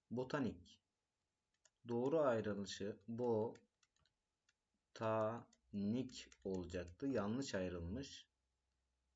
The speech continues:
Ekonomi olacaktı. Yanlış. Otuzuncu doğru olarak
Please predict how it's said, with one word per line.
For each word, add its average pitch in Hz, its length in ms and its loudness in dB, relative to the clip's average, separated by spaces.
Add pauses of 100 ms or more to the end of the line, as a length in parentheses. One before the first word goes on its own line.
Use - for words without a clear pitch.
(640)
Ekonomi 113 1800 0 (3500)
olacaktı. 87 600 -6
Yanlış. 104 760 -4 (1300)
Otuzuncu 110 1700 0 (520)
doğru 120 300 4
olarak 101 500 2